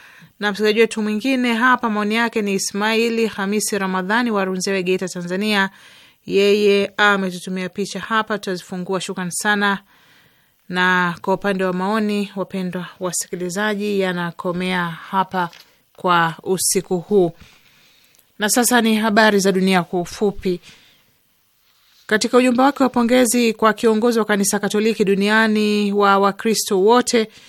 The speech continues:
kwa mnasaba wa maadhimisho ya kuzaliwa Nabii Isa Masihi alayhi salam, Rais wa Jamhuri ya Kiislamu Irani, Said Ibrahim Raisi,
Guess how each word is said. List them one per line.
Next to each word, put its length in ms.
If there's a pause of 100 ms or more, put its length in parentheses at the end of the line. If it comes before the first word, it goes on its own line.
(320)
kwa 140
mnasaba 520
wa 80
maadhimisho 500
ya 60
kuzaliwa 420
Nabii 420
Isa 260
Masihi 400
alayhi 360
salam, 480 (380)
Rais 340
wa 100
Jamhuri 680
ya 80
Kiislamu 460
Irani, 560 (400)
Said 380
Ibrahim 680
Raisi, 600